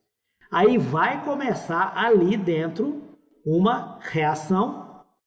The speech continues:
de crescimento ósseo. Só que isso é lento. A hora que isso começa a acontecer,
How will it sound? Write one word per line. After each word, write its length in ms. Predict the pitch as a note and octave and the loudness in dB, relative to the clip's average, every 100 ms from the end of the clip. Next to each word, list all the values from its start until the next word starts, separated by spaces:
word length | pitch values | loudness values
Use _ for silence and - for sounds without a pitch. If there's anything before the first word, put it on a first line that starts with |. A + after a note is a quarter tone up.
| _ _ _ _ _ _ | _ _ _ _ _ _
de 180 | B2 C#3+ | -4 0
crescimento 800 | E3+ G#3 G3+ G#3 F3 F3+ - - - - | 4 6 6 2 2 0 -4 -12 -10 0
ósseo. 460 | F#3+ E3 - - - - - - - _ _ | 2 2 -4 -12 -16 -20 -20 -20 -20 _ _
Só 260 | - - A#3 | -8 0 0
que 180 | G#3 G#3+ | 2 0
isso 240 | G#3+ - | 0 -2
é 40 | C4+ | -4
lento. 580 | C4 G3+ F3+ C#3+ - - - _ _ _ _ _ _ _ | 2 4 4 -2 -6 -14 -20 _ _ _ _ _ _ _
A 100 | - | 0
hora 220 | - D4+ | 2 0
que 260 | - - A#3+ | -4 -2 0
isso 300 | A#3+ - - | 0 -2 -4
começa 720 | C4 G#3+ G#3 B3 E4 C4+ - | 2 6 6 4 2 -2 -2
a 40 | G#3 | -4
acontecer, 1160 | - E3+ D#3 G#3 A3 - G#3+ D4+ - - - | -2 -4 2 2 4 2 2 2 -8 -16 -20